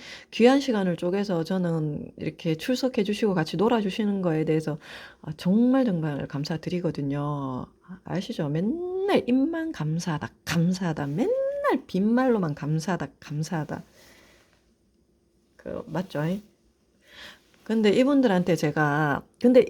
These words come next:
딱 보니까 출석해 주시는 분들 중에 투투사랑님, 그리고 비젠느님, 그리고 아니카님, 구루미님이 지방분이세요. 저도 지방이었잖아요. 대구 살았잖아요.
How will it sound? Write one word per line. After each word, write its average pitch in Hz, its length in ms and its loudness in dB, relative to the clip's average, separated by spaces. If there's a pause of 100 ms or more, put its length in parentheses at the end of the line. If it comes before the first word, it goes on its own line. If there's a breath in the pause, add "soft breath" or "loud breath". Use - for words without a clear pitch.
(160)
딱 311 240 -2
보니까 160 960 2 (360 loud breath)
출석해 339 500 2
주시는 302 360 4
분들 170 260 4
중에 160 380 2
투투사랑님, 247 960 2
그리고 151 600 2
비젠느님, 262 720 4 (680)
그리고 180 680 4 (260)
아니카님, 202 640 2
구루미님이 151 880 2
지방분이세요. 170 1000 2 (300)
저도 240 260 6
지방이었잖아요. 165 800 0
대구 226 260 4
살았잖아요. 135 760 -2